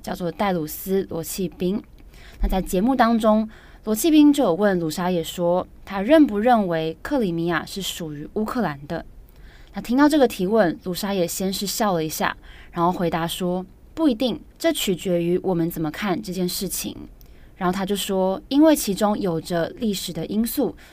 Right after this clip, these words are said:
所以并没有这么简单就可以回答这个问题。那接着罗契宾就接着提醒他说，根据国际法的角度，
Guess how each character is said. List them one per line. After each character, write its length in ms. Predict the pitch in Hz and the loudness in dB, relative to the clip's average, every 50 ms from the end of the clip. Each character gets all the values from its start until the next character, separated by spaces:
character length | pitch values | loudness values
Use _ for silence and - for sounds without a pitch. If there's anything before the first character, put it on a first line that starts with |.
| - | -20
所 160 | - - 196 | -10 -4 -4
以 80 | 175 160 | -4 -4
并 200 | - - 269 240 | -2 -2 0 2
没 140 | 214 190 196 | 2 2 2
有 100 | 185 156 156 | 0 0 -2
这 180 | - - 233 | -2 -2 0
么 100 | 208 185 | 0 0
简 240 | 165 - - 170 170 | -2 -2 -6 -6 -6
单 220 | 180 185 175 175 | -4 -2 -2 -2
就 140 | 170 - 190 | -4 -4 -8
可 120 | 185 - 180 | -8 -6 -8
以 80 | 156 | -8
回 200 | 143 - 165 151 | -8 -8 -10 -10
答 160 | 151 151 160 | -8 -10 -10
这 100 | 160 196 | -10 -8
个 100 | 185 175 | -8 -8
问 240 | 165 180 196 180 160 151 | -4 -2 -2 -2 -2 -4
题。 260 | - - - - 208 - - - - - - - - - - - - - - - - - - - - - - | -8 -12 -14 -14 -14 -18 -20 -20 -20 -20 -20 -20 -20 -20 -20 -20 -20 -20 -20 -20 -20 -20 -20 -20 -20 -12 -4
那 100 | 220 220 | -4 2
接 180 | 214 240 240 | 6 6 6
着 160 | 240 254 240 214 | 8 8 6 4
罗 160 | - 190 190 | 4 0 -4
契 160 | - - 208 | -4 -4 -2
宾 160 | 208 196 196 | -2 -2 -2
就 160 | 190 208 190 | -2 -2 -4
接 240 | 185 - - 202 202 | -4 -4 -4 -2 0
着 100 | 190 185 | 0 -2
提 160 | 180 - 185 | -4 -4 -8
醒 140 | 170 185 175 | -6 -4 -4
他 180 | 165 170 170 180 | -4 -4 -4 -4
说， 320 | 180 - 190 180 180 180 - - - - - | -4 -4 -2 -2 -2 -4 -6 -12 -20 -20 -4
根 200 | - 285 294 302 | 2 6 6 6
据 160 | 302 359 302 | 6 6 2
国 200 | - - 196 185 | 2 0 -2 -2
际 160 | 185 - 233 | 0 0 0
法 200 | 226 214 190 160 | 0 0 -2 -4
的 100 | 165 165 | -4 -6
角 260 | 156 - - 165 143 185 | -6 -2 -2 -2 -2 -2
度， 300 | - - 254 220 - - | 2 4 4 4 4 0